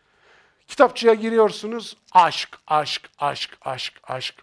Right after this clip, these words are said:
aşk. Aşk bir zamanlar yazılmaz, yaşanırdı. Şimdi yaşayamayanlar yazıyorlar.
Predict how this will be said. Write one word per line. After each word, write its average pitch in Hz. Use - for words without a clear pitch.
aşk. -
Aşk -
bir 151
zamanlar 143
yazılmaz, 139
yaşanırdı. 117
Şimdi 170
yaşayamayanlar 147
yazıyorlar. 127